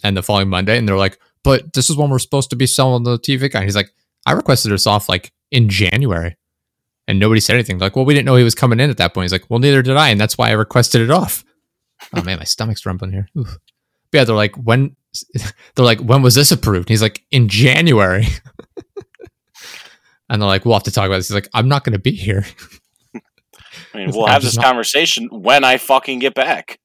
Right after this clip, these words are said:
Speaker 1: Yeah, exactly.
Speaker 2: <laughs>
Speaker 1: And the best part is, so, like, they had that. They're like, "All th-, like, this week, nobody can have off, and, like, Monday, Tuesday next week, nobody can have off." And then guess who's off on Tuesday? Both of the managers. <laughs>
Speaker 2: Yeah,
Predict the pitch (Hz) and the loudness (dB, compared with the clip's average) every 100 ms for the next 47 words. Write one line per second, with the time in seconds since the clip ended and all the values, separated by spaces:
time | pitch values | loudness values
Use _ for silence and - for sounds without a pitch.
0 | _ - 175 190 156 - 185 156 151 113 | _ -8 0 2 2 2 2 2 2 -2
1 | - - - - - 156 143 151 - 170 | -4 -6 -8 -6 -2 0 2 2 4 4
2 | 123 120 135 - - - 131 127 123 131 | 6 4 2 -2 -12 -4 2 2 4 2
3 | 135 110 - 107 107 - - - 131 135 | 4 2 0 0 0 -4 -10 2 2 2
4 | 147 - 104 - - 120 - 143 123 - | -2 -2 -2 -2 0 0 2 0 -2 -6
5 | _ - 104 120 127 120 120 120 117 - | _ 0 2 4 4 2 2 0 -2 -2
6 | 110 98 95 95 98 113 117 117 117 113 | -6 -4 -6 -4 -2 -2 2 2 2 0
7 | - 90 92 95 98 104 98 98 92 - | -4 -6 -4 -2 0 0 0 0 -4 -8
8 | _ _ _ 117 110 107 110 113 120 104 | _ _ _ 0 2 2 2 2 2 2
9 | 98 92 - - _ - 98 95 98 95 | 2 0 -4 -18 _ -4 -2 0 -2 -2
10 | 85 85 _ _ _ _ _ - 123 135 | -4 -6 _ _ _ _ _ -4 2 4
11 | 107 98 90 85 85 85 87 - - - | 2 -2 -4 -6 -6 -6 -6 -6 -10 -12
12 | - - _ _ - 101 - | -12 -12 _ _ -10 -8 -10